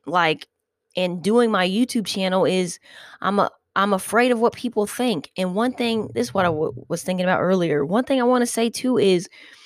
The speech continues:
is that when you're pursuing your purpose and when you're doing things, sometimes we wanna, we wanna be perfect,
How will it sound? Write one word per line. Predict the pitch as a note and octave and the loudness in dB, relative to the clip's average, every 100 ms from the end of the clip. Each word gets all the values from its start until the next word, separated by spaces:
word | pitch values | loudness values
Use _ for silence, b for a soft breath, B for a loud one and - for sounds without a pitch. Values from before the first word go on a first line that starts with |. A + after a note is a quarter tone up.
| B B B _ | B B B _
is | F#3+ | -4
that | F#3 G#3 | 2 2
when | G3 G#3+ | 2 0
you're | A3+ C#4 | 2 2
pursuing | C4+ A#3 G#3+ A3+ B3 B3+ | 2 -2 0 2 4 4
your | G#3+ | 2
purpose | - A3+ A#3 B3 A#3+ | 0 -4 0 0 0
and | G#3 | -2
when | G3 G#3 | -2 0
you're | B3 | -2
doing | A3+ G3+ A#3+ A#3+ | 0 2 2 0
things, | B3 B3 A#3+ | 0 0 0
sometimes | - C4 - A#3+ A#3+ | -2 -4 -4 -4 -2
we | A3 | 0
wanna, | B3 A#3+ A3 - | 2 4 2 0
we | A3 | -4
wanna | A3 B3 B3+ | 0 2 2
be | G3+ G3 G#3 | 0 -4 -4
perfect, | - - G#3 G#3+ - - - | -6 -2 -2 0 -4 -6 -20